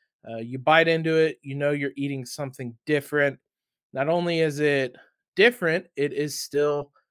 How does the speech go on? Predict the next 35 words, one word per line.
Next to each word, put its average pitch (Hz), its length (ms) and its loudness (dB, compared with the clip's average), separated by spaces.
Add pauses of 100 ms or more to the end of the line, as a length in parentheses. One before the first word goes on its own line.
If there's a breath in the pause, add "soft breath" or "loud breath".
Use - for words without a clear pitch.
(120)
healthy. 143 560 -2
They 131 120 -2
are 131 100 0
low 143 260 2
in 151 120 -6
carbs, 143 480 2
low 143 220 2
in 143 100 -2
calorie, 135 440 2
low 147 260 4
in 143 80 -4
fat, 131 380 0
low 143 240 -2
in 143 100 -6
sugar, 131 420 -8
and 117 200 -10
high 127 520 -2
in 123 240 -8
protein. 143 680 -6 (720)
All 156 140 2
the 185 100 6
healthy 190 300 4
benefits 170 540 0
on 147 100 -6
top 151 260 -2
of 143 120 -10
just 139 240 -10
being 143 420 -6 (220)
purely 185 500 2
delicious 131 680 -8
with 131 140 -14
a 123 60 -12
ton 185 360 -4
of 151 100 -6
flavors, 143 640 -2